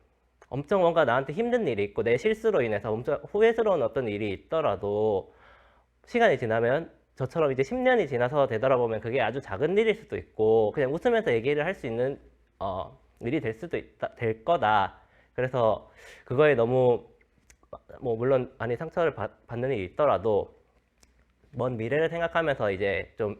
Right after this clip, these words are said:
어, 이겨내시면은 좋을 것 같다 이런 생각을 했습니다. 그리고 저는 이제 전공을 하면서,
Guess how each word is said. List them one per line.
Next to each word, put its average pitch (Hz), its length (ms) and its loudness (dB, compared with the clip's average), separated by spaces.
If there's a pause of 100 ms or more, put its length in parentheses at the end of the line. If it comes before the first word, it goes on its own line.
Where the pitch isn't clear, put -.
(480)
어, 90 680 -4 (180)
이겨내시면은 117 1000 -4
좋을 95 180 -12
것 - 100 -20
같다 117 280 -6
이런 123 160 -8
생각을 113 440 -8 (800)
했습니다. 95 500 -6 (1400)
그리고 135 240 -2
저는 127 800 0 (100)
이제 113 180 -4
전공을 190 920 2
하면서, 147 640 0